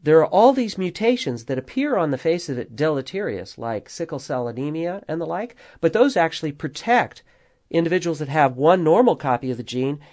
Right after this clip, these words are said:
and one copy of this mutant gene from being infected by malarial mosquitoes. And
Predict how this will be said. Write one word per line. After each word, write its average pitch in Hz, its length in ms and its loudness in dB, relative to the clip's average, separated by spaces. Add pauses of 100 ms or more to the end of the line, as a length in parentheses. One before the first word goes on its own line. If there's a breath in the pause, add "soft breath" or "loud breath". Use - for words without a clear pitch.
and 135 180 -2
one 165 220 2
copy 160 320 -2
of 127 100 -8
this 127 180 -6
mutant 143 380 -2
gene 120 340 -6 (360 loud breath)
from 160 240 0
being 185 260 4
infected 165 500 -2
by 123 160 -2
malarial 127 520 -2
mosquitoes. 117 580 -6 (220 loud breath)
And - 120 -6